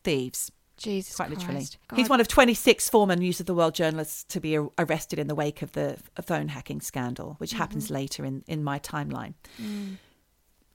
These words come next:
Speaker 1: So the News of the World would maintain a stable of private eyes who regularly broke the law on their behalf. And this is under the editorship of people like Piers Morgan, who loved the royals.
Speaker 2: Fuck.
Speaker 1: They had a P I called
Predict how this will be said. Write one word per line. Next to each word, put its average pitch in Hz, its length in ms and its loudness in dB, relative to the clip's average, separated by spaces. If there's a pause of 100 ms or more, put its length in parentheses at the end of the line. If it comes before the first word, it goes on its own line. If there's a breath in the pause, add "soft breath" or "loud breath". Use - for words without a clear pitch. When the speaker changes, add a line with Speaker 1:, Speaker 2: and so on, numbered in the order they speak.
Speaker 1:
So 254 260 6 (220)
the 277 140 4
News 320 200 6
of 277 60 4
the 233 60 2
World 196 260 8
would 185 100 0
maintain 190 520 2
a 185 60 0
stable 202 540 4
of 151 100 0
private 175 360 2
eyes 156 340 0 (280)
who 190 340 2 (100)
regularly 180 640 4
broke 156 240 0
the 160 80 -2
law 156 340 4
on 151 220 4
their 151 180 2
behalf. 151 560 -2 (460)
And 185 80 2
this 214 120 4
is 220 100 -4
under 202 220 4
the 175 160 0
editorship 180 540 -2
of - 120 -6
people 170 240 -2
like 151 180 -2
Piers 147 300 -4
Morgan, 254 400 4
who 170 120 2
loved 143 200 0
the 156 80 -2
royals. 240 480 6
Speaker 2:
Fuck. 165 480 -6 (300 loud breath)
Speaker 1:
They 196 160 10
had 196 140 8
a 180 80 6
P 220 220 6
I 185 160 10
called 180 300 2